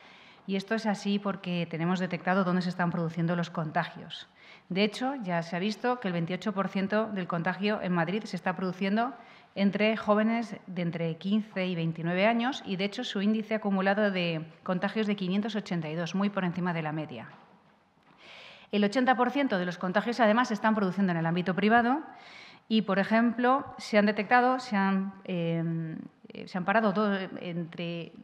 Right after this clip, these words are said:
los últimos dos fines de semana doscientas cincuenta fiestas privadas en, en la Comunidad de Madrid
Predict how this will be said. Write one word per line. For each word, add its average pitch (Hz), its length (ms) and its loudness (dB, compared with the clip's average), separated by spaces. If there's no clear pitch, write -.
los 180 180 -8
últimos 226 280 0
dos 185 160 -4
fines 190 240 0
de 180 40 -4
semana 208 600 2
doscientas 233 640 2
cincuenta 226 500 4
fiestas 226 580 -2
privadas 196 720 2
en, 170 640 0
en 175 160 -6
la 165 120 -2
Comunidad 175 340 2
de 214 100 2
Madrid 185 340 0